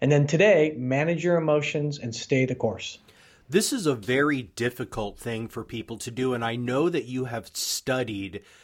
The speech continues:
Speaker 2: emotion and the cycle of investor emotions and behavioral finance. It happens to be something that you're passionate about. So what tips do you have to help clients manage their emotions?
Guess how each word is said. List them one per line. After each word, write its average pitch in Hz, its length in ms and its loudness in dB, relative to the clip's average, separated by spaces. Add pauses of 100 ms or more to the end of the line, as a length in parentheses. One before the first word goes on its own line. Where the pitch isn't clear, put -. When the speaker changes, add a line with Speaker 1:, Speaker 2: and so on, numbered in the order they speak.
(360)
Speaker 2:
emotion 131 640 2
and 117 120 -2
the 110 60 -4
cycle 151 420 2
of 127 100 -2
investor 123 540 -2
emotions 120 760 -4
and 113 280 -6
behavioral 135 680 0
finance. 117 600 -2
It 123 80 -10
happens 185 360 -4
to - 80 -12
be 120 120 -6
something 120 340 -6
that 104 140 -8
you're 110 100 -10
passionate 139 580 -2
about. 104 320 -4 (460)
So - 180 2
what 180 380 2
tips - 340 -4
do 135 140 -6
you 139 240 0
have 113 560 -2
to 117 100 -8
help 123 280 -4
clients 120 440 -6
manage 127 460 -6
their 110 160 -4
emotions? - 600 -12